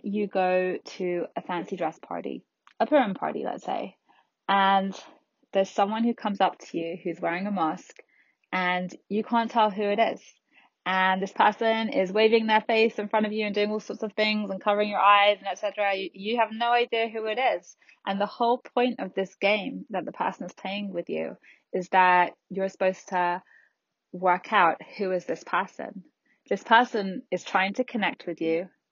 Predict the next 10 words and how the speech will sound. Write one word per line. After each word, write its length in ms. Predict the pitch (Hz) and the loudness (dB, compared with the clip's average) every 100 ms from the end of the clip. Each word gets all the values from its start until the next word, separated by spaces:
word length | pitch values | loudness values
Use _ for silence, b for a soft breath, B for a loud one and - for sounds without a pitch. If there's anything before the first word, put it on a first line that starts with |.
| _ - | _ -4
and 380 | 170 165 170 - _ _ _ - | -2 -2 -6 -14 _ _ _ -4
it's 280 | 185 - | -4 -4
your 160 | 190 196 | -2 -2
job 280 | 190 170 165 | 0 -2 -2
to 100 | 185 - | -10 -4
figure 260 | 180 175 180 | -2 0 2
out 320 | 170 160 - - - - | 2 0 -6 -20 -18 -8
who 120 | 190 | 0
it 120 | 180 | 2
is 260 | 175 - | 2 -2